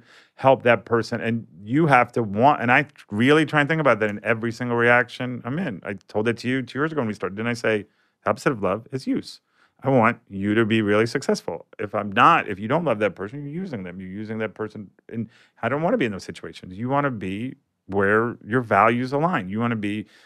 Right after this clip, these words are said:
with people, and you want that person to do really, really well. When I found that I've been in suboptimal conditions,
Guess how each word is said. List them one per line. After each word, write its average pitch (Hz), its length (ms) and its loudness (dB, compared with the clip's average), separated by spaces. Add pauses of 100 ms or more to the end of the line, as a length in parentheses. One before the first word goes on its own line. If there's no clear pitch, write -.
(140)
with 104 140 -4
people, 117 360 -4
and 117 140 0
you 127 160 2
want 131 340 4
that 113 180 4
person 110 280 0
to 107 100 -12
do 110 200 -4
really, 107 440 0
really 107 340 -2
well. 147 380 0
When 101 220 -2
I 98 120 0
found 110 540 2
that 104 220 2 (220)
I've 92 80 -6
been 101 100 2
in 98 80 -2
suboptimal 107 760 -2
conditions, 98 540 -8